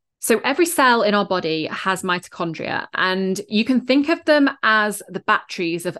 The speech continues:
every cell. So they're the powerhouses. They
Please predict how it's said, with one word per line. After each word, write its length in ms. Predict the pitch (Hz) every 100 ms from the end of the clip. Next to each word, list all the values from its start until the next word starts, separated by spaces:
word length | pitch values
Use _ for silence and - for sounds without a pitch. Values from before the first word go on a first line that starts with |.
| -
every 260 | 175 180
cell. 260 | 190 - 165
So 140 | -
they're 80 | 185
the 80 | 202
powerhouses. 1160 | 208 - 214 208 190 165 147 156 - 95 - - _ _ _ _ _ _ _ _ _
They 340 | 185 233 202